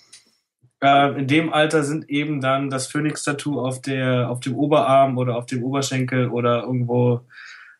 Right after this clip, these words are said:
äh, am Arm eben deutlich interessanter als das Fußballspielen. Es war ja auch vor einem Jahr irgendwie, kam der zum Training und konnte eben nicht genug, also Brooks war es, glaub ich, konnte nicht richtig spielen, weil er auf, auf der Schulter das neue Tattoo hatte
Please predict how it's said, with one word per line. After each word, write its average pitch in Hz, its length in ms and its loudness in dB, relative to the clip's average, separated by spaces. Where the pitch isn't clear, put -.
äh, 117 60 -4
am 123 460 2
Arm 131 280 4
eben 131 460 0
deutlich 143 280 2
interessanter 135 580 0
als 123 200 -2
das 127 120 -2
Fußballspielen. 127 720 0
Es 120 220 -2
war 120 120 2
ja 123 80 4
auch 120 120 2
vor - 200 -6
einem 123 100 2
Jahr 123 200 2
irgendwie, 127 200 -2
kam 127 220 -2
der 123 80 2
zum 123 180 -4
Training 127 360 0
und 123 100 2
konnte 120 280 -2
eben 120 220 -2
nicht 120 200 -2
genug, 123 360 0
also 117 220 -4
Brooks 139 300 -2
war 113 80 0
es, 110 140 -4
glaub 110 140 -2
ich, 110 60 -8
konnte 127 240 0
nicht 123 220 2
richtig 127 220 0
spielen, 127 240 0
weil 117 140 4
er 113 100 2
auf, 117 240 -6
auf 117 100 -6
der 120 100 -4
Schulter 123 300 2
das 120 140 0
neue 117 120 -2
Tattoo 123 360 -2
hatte 131 340 -2